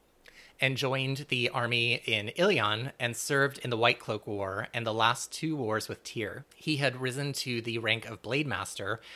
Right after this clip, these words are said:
and second captain of the Companions. After the Aiel War, he returned to the Two Rivers with a wife from Caemlyn and an infant boy. And Rand is like, "W T F," because he didn't even know this history about his dad.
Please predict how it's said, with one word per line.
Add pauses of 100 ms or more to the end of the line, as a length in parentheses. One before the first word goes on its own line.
(220)
and
second
captain
of
the
Companions.
After
the
Aiel
War,
he
returned
to
the
Two
Rivers
with
a
wife
from
Caemlyn
and
an
infant
boy. (480)
And (100)
Rand
is
like,
"W
T
F,"
because
he
didn't
even
know
this
history
about
his
dad.